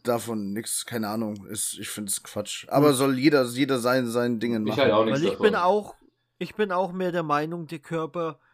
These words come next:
Speaker 2: reguliert sich schon selber und der sagt dir schon, wann er Bock hat und wann nicht. Und dementsprechend sagt der Körper schon, was er braucht.
Speaker 1: Aber, äh, jetzt mal was anderes. Also,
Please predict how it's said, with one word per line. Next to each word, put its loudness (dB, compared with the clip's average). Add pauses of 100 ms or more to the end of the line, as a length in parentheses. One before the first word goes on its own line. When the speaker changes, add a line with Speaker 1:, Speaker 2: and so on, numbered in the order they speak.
(220)
Speaker 2:
reguliert -2
sich -10
schon -10
selber -2
und -8
der -4
sagt -4
dir -6
schon, -10
wann -6
er -6
Bock -10
hat -8
und -10
wann -8
nicht. -8 (480)
Und -10
dementsprechend -8
sagt -8
der -6
Körper -8
schon, -10 (260)
was -6
er -4
braucht. -10 (680)
Speaker 1:
Aber, 4
äh, 2
jetzt 0
mal 0
was -4
anderes. 0
Also, 0